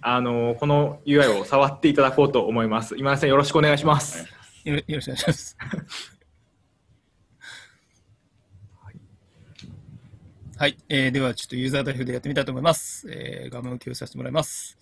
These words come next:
Speaker 1: お願いします。
Speaker 2: えーっとですね、この画面、これ、Zoomの共有結構あれですよね。よく間違えますよね。
Speaker 1: わかります。
Speaker 2: ですよね。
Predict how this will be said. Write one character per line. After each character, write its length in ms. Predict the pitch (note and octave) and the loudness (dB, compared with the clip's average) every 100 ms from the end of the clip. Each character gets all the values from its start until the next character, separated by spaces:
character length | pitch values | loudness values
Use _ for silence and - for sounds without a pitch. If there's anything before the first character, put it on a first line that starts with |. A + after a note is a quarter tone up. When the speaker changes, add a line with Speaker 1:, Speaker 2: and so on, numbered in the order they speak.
| _ _ _ - | _ _ _ -10
Speaker 1:
お 20 | |
願 100 | A2 | -8
い 40 | |
し 60 | - | -6
ま 100 | A2 | -6
す。 100 | A2+ | -4
Speaker 2:
え 420 | E3 E3+ E3 E3 E3 | -2 0 0 0 -2
ー 20 | |
っ 40 | - | -6
と 100 | D3+ | -12
で 60 | |
す 120 | A#2+ | -12
ね、 220 | - - C3 | -16 -16 -18
こ 80 | _ - | _ -20
の 120 | C2 | -18
画 220 | E2 - | -16 -14
面、 600 | - C#2 - - C#3 C#3 | -12 -10 -10 -12 -12 -16
こ 80 | - | -16
れ、 60 | B2+ | -14
Zoom 220 | C3 F3 | -10 -6
の 300 | F3+ F3 - _ _ _ _ | -4 -4 -6 _ _ _ _
共 140 | - | -10
有 80 | C#3+ | -10
結 160 | - - | -10 -14
構 140 | B2 | -14
あ 40 | A#2 | -12
れ 60 | |
で 80 | B2 | -14
す 100 | B2+ | -14
よ 60 | A2+ | -16
ね。 300 | A#2+ B2 _ _ _ _ _ _ _ _ - | -16 -16 _ _ _ _ _ _ _ _ -12
よ 120 | D3+ | -8
く 80 | C3 | -8
間 100 | A#2 | -8
違 40 | A#2 | -6
え 100 | D3+ | -4
ま 100 | D3+ | -2
す 100 | D3 | -4
よ 80 | - | -10
ね。 300 | G#2+ A2 - _ _ C#3+ - _ - | -18 -20 -20 _ _ -20 -20 _ -6
Speaker 1:
わ 100 | B2 | -2
か 80 | |
り 80 | B2 | -2
ま 140 | A2+ A2+ | -2 -4
す。 280 | - - - - - C#5 - | -14 -20 -10 -8 -6 -2 4
Speaker 2:
で 120 | A3+ | 6
す 100 | A#3+ | 4
よ 80 | A2+ | 2
ね。 460 | A#2 C3 C3+ C3 | -2 -4 -4 -8